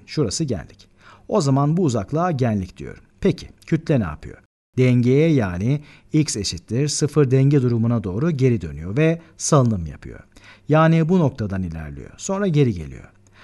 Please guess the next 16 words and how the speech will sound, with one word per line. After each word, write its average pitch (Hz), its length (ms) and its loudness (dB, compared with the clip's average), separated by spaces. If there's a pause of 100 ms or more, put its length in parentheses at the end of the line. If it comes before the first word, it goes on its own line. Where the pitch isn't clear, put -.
(180)
Aslında 214 320 0
burada 202 200 2
ne 196 160 4
varsa 143 500 0
dengeye 131 440 4
doğru 101 200 -4
gidecektir. 78 680 -14 (300)
Yani 160 340 0
şöyle, 78 400 -4 (360)
dengeye 143 420 6
doğru 117 180 2
gider 156 420 -2
ve 175 120 4
hop, 117 680 -2
dengeye 95 400 -2
ulaşır. - 480 -18